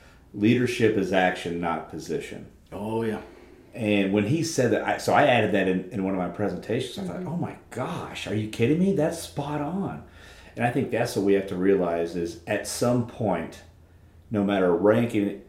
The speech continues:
Speaker 1: each person can lead in a certain situation.
Speaker 2: Oh, yeah.
Speaker 1: Right?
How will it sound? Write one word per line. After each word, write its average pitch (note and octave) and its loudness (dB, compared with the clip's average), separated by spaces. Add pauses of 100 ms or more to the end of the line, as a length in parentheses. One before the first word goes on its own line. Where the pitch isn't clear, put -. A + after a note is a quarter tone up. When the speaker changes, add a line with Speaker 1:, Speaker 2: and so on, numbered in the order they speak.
(540)
Speaker 1:
each D3 6
person A2+ 2
can F2+ 0
lead F#2 4
in F#2 -6
a F2 -8
certain G#2+ 0
situation. E2 -4
Speaker 2:
Oh, D#4 4
yeah. E4 2
Speaker 1:
Right? G2 4